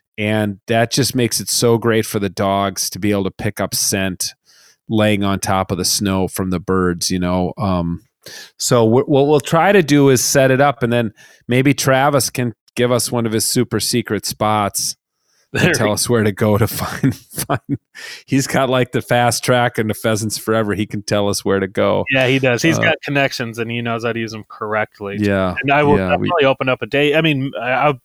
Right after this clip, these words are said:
Speaker 2: hey, you know, not to talk too soon, but I can definitely open up a day midweek so we can do this where
Speaker 1: All right,
Speaker 2: we
Speaker 1: all
Speaker 2: really
Speaker 1: right.
Speaker 2: have a solid
Speaker 1: Now,
Speaker 2: day.
Speaker 1: before we go,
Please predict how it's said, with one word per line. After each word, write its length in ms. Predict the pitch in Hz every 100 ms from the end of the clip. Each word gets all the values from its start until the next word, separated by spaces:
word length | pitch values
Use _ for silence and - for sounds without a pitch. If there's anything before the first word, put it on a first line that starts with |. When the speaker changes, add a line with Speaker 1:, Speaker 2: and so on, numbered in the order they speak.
| _
Speaker 2:
hey, 180 | 156 131 - _ - - - -
you 60 |
know, 240 | 127 123 - 127 _
not 220 | 143 135
to 60 | -
talk 220 | 143 135
too 100 | 127
soon, 220 | - 143
but 80 | 123
I 60 | 120
can 140 | 127
definitely 320 | 139 123 127
open 220 | 117 - 117
up 120 | 110
a 40 |
day 220 | 110 117
midweek 460 | 113 113 107 113 107
so 120 | -
we 80 | 110
can 160 | 117 107
do 180 | 110 107
this 240 | 110 -
where 260 | 113 104 101 -
Speaker 1:
All 120 | 104
right, 280 | 135 113 110 123
Speaker 2:
we 60 |
Speaker 1:
all 80 | 113
Speaker 2:
really 200 | - 101
Speaker 1:
right. 100 | 107
Speaker 2:
have 160 | 131 120
a 60 |
solid 240 | - - 127
Speaker 1:
Now, 180 | 156 156
Speaker 2:
day. 100 | 147
Speaker 1:
before 300 | - 190 185
we 120 | 180
go, 580 | - 190 196 151 131